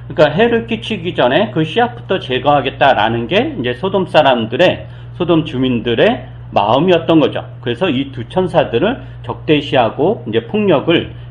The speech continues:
행사하려고 합니다. 그런데 이게 소돔과 고모라의 죄악이었다라는 거고 하나님은 불과 유황으로 소돔과 고모라를 뒤엎어버립니다. 그렇게 심판을 하죠.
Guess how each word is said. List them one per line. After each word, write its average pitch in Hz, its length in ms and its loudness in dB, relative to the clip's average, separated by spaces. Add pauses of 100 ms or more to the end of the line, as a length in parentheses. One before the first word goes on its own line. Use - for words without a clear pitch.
행사하려고 151 680 2
합니다. 95 300 -2 (720)
그런데 262 320 4
이게 127 480 0 (240)
소돔과 185 480 2
고모라의 127 420 0
죄악이었다라는 113 1120 2
거고 170 480 0 (220)
하나님은 156 420 2
불과 127 340 2
유황으로 117 760 2 (300)
소돔과 160 500 2
고모라를 123 760 2 (100)
뒤엎어버립니다. 120 1040 0 (100)
그렇게 127 540 -2 (220)
심판을 160 520 0
하죠. 156 240 0